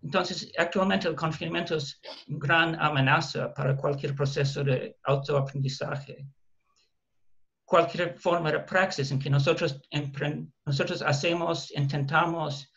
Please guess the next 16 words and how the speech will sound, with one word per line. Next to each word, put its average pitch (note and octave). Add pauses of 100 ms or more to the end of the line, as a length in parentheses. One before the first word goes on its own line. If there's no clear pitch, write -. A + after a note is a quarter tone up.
(340)
y C#3+
aprendemos D3
de D3
nuestros C#3
propios C#3
errores. C#3 (300)
Y -
es E3
en G3
ese B3
sentido, D3
es C#3
solo G3
en F#3
ese E3+
sentido, C#3